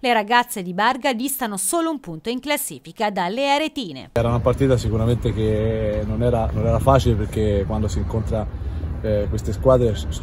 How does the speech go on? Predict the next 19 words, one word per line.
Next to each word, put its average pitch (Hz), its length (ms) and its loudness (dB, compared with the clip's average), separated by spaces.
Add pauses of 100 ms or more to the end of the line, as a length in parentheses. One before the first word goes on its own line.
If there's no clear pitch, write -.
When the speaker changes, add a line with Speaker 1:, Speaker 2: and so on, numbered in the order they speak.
(260)
Speaker 2:
ci - 120 -2
affrontano 104 380 -2
sempre 110 280 -2
a - 20 0
viso 104 160 -2
aperto 110 500 0
e 101 240 0
chiaramente 104 380 -2
non 104 120 0
era 104 140 0
facile 101 600 0 (300)
partire 107 380 0
subito 107 320 0
e 104 40 0
sbroccarla. 101 560 -4 (400)
Infatti 110 340 0
ci 110 100 -2
è - 20 2
voluto 104 500 0